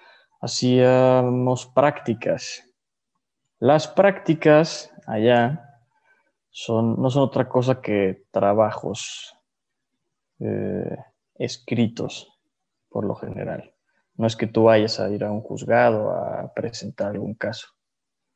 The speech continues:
Le llaman prácticas, como aquí puedes decir, bueno, tareas. Pero la, la parte interesante de esas prácticas es que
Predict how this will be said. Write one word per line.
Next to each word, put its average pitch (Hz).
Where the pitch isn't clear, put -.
Le 113
llaman 127
prácticas, 135
como 110
aquí 104
puedes 107
decir, 104
bueno, 110
tareas. 107
Pero 110
la, 107
la 113
parte 117
interesante 127
de 113
esas 123
prácticas 120
es 117
que 110